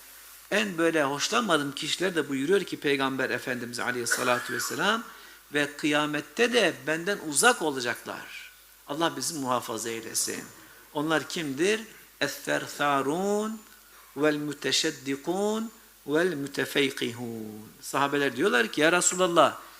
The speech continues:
biz sersarun ile müteşeddikunu anladık. Peki el mütefeykihun nedir?" Peygamber Efendimiz buyuruyor ki, yani birincisi sersarun,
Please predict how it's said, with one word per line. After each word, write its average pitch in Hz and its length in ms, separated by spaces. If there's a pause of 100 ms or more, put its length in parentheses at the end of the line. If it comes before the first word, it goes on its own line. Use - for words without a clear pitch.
(120)
biz 139 100
sersarun 156 800
ile 180 380 (360)
müteşeddikunu 151 1040
anladık. 196 720 (260)
Peki 165 600 (600)
el 156 140
mütefeykihun 156 1000
nedir?" 190 480 (380)
Peygamber 139 460
Efendimiz 127 300
buyuruyor 135 380
ki, 226 400 (300)
yani 143 260
birincisi 139 720
sersarun, 151 880